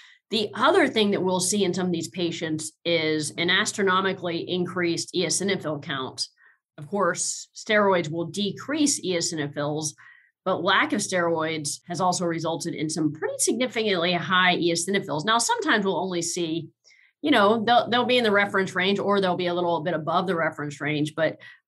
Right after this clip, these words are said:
I've seen some with three thousand eosinophils up to seven or eight thousand, to the point where I was convinced there was some other disease go-, process going on. But then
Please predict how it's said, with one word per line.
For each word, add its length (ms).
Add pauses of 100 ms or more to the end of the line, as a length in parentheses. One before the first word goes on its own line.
I've 180
seen 240
some 380
with 260
three 280
thousand 640
eosinophils 960
up 260
to 440 (360)
seven 340
or 140
eight 240
thousand, 580 (220)
to 140
the 60
point 300
where 280
I 100
was 140
convinced 420
there 120
was 140
some 220
other 300
disease 480
go-, 340
process 480
going 320
on. 460 (320)
But 140
then 420